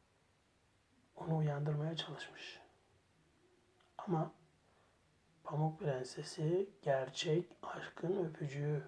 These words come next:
uyandırabilecekti sadece. Genç prens ne yaptıysa uyandıramamış. Sonunda oradan çıkıp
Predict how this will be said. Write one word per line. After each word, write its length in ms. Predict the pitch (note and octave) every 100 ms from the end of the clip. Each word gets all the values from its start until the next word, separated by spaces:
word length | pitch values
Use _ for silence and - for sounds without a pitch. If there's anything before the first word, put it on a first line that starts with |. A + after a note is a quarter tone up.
| - -
uyandırabilecekti 1000 | - - - - - - - - - -
sadece. 440 | - - - - - - _ _ _ _ _ - _ _ _ _ _ _ _ _ _ _ _ _ _ _ -
Genç 300 | E3 F3+ -
prens 400 | D3+ C3+ B2+ -
ne 200 | C#3+ F3
yaptıysa 520 | F3+ D3 - B2 F3
uyandıramamış. 920 | E3 E3 D3+ D3+ D3 C3+ - - - - - - _ _ _ _ _ _ _ _ _ _ - _ - _ -
Sonunda 720 | - D#3 D#3+ E3 G3+ - - _ _ _ _ _ _ _ _ _ _ _ -
oradan 460 | F#3 F3+ D#3+ C3
çıkıp 500 | - - D3+ E3 -